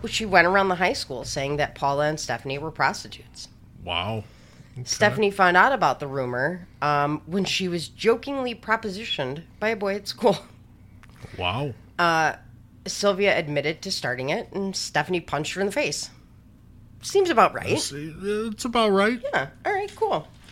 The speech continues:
Speaker 1: Um, both
Speaker 2: Tit for
Speaker 1: girls,
Speaker 2: tat.
Speaker 1: right, and both girls ended up feeling fucking terrible, and cried and apologized to each other.
Speaker 2: Hmm.
Speaker 1: Should be over.
Speaker 2: Yeah.
Speaker 1: Right? No.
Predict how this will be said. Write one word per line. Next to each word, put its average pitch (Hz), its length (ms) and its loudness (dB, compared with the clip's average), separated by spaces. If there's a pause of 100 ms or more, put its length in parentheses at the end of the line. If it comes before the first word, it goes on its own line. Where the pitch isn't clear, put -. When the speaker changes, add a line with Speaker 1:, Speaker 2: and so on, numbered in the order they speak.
(580)
Speaker 1:
Um, 226 320 6
both 214 140 4
Speaker 2:
Tit 190 140 4
for 202 120 4
Speaker 1:
girls, 196 140 8
Speaker 2:
tat. 170 300 2
Speaker 1:
right, 294 300 4
and 196 160 -2
both 202 260 2
girls 170 280 0
ended 160 220 0
up - 240 0 (280)
feeling 160 260 -2
fucking 151 300 -4
terrible, 127 480 -6 (480)
and 160 140 -2
cried 135 400 0
and 190 100 0
apologized 220 480 -4
to - 80 -14
each - 120 -14
other. - 240 -12 (280)
Speaker 2:
Hmm. 175 140 -6 (360)
Speaker 1:
Should 175 220 -6
be 160 160 -2
over. - 260 -8 (300)
Speaker 2:
Yeah. 170 300 -4
Speaker 1:
Right? 156 240 -6 (380)
No. - 100 -14